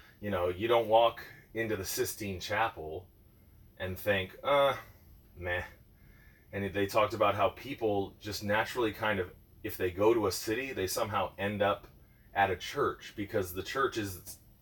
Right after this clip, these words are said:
still has some beautiful thing to it,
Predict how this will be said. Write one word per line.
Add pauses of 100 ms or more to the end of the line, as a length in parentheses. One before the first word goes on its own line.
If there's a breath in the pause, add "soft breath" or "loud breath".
still
has
some
beautiful
thing
to
it,